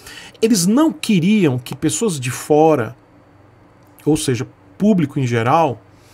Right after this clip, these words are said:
que pudesse comprar as motos, soubessem dos problemas da Himalaia, soubesse dos problemas de predetonação de toda a linha Royal.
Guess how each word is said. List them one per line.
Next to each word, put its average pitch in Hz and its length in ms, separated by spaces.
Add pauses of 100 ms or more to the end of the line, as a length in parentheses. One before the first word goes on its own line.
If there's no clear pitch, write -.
(500)
que - 140
pudesse 143 460
comprar 139 280
as 107 120
motos, 147 300
soubessem 180 680
dos 190 180
problemas 156 640
da 147 140
Himalaia, 156 680
soubesse 185 680
dos 175 160
problemas 175 520
de 165 100
predetonação 170 800
de 180 140
toda 214 400
a - 20
linha 170 320
Royal. 123 420